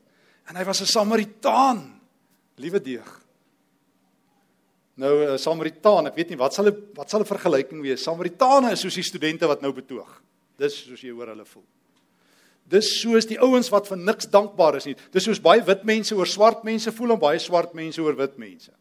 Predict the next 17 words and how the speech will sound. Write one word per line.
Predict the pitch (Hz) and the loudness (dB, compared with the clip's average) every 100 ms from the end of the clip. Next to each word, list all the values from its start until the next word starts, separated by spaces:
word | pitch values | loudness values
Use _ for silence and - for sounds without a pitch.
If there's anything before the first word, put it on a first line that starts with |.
| _ _ _ _ _ _ _ _ _ _ _ _ _ _ - | _ _ _ _ _ _ _ _ _ _ _ _ _ _ -12
Hierdie | 135 135 | -4 0
haat | 117 135 127 | 2 2 0
wat | 120 113 | -8 -12
so | - | -6
lê | 139 120 120 120 | -4 -4 -6 -10
in | |
die | 120 107 | -12 -12
land. | 101 - _ _ _ _ _ _ | -14 -14 _ _ _ _ _ _
Dis | 120 156 - - | 0 0 0 -8
hoe | 127 135 135 131 | -10 -12 -10 -10
Jode | 117 127 139 139 131 | -10 -2 0 2 -2
en | 117 | -4
Samaritane | 131 123 123 - 143 131 127 120 | -8 -10 -12 -10 -4 -2 -4 -8
vir | - | -16
mekaar | 120 117 - 117 110 - _ _ _ _ | -18 -14 -2 0 0 -4 _ _ _ _
gevoel | 131 - 123 | -16 -12 -14
het. | 98 - _ | -14 -20 _